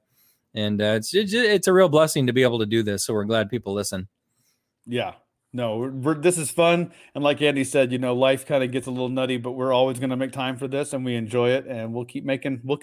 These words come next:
Speaker 2: we'll keep making these fun podcast episodes.
Speaker 1: All right. Shout out to everyone at freesound dot org for providing us with some of the uh, some of the music and some of the,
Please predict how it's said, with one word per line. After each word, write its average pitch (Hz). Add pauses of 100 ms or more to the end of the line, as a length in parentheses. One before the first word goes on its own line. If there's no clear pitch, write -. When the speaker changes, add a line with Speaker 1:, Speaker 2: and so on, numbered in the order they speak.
Speaker 2:
we'll 151
keep 165
making 160
these 160
fun 165
podcast 165
episodes. 107 (520)
Speaker 1:
All 117
right. 135
Shout 139
out 147
to 135
everyone 143
at 117
freesound 135
dot 120
org 127
for 113
providing 110
us 110
with 107
some 113
of 107
the 104 (560)
uh, 110
some 247
of 196
the 151
music 143
and 123
some 123
of 117
the, 110